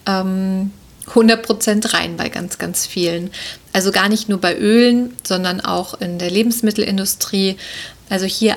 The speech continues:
achte wirklich darauf, auch wenn das vorne draufsteht oder auch bei Säften und sowas, mm, lies da nochmal hinten wirklich genau nach.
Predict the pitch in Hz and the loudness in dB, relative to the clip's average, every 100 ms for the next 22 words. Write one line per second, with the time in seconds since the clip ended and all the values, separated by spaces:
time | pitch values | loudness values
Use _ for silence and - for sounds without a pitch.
0 | - - 220 - 208 196 226 220 208 196 | 0 0 0 -2 0 0 2 2 0 -2
1 | 190 180 185 - - - 196 190 - - | -2 -2 -2 -6 -6 -2 -2 -2 -4 -2
2 | 202 202 208 - 180 185 - - 180 185 | 0 2 0 -2 -2 -2 -2 -2 -4 -6
3 | 165 - 165 175 202 - 208 202 202 202 | -8 -6 -2 0 -2 -2 0 0 0 -2
4 | 202 214 220 - - - - - - 196 | 0 0 0 -6 -12 -12 -16 -12 -2 0
5 | 196 196 202 - - - - 220 226 226 | 2 0 -2 -8 -14 -6 4 4 6 4
6 | 196 196 190 185 214 214 190 190 180 - | 2 0 0 2 2 2 -2 -2 -6 -6
7 | 180 175 175 170 170 - - | -4 -2 -2 0 0 -2 -8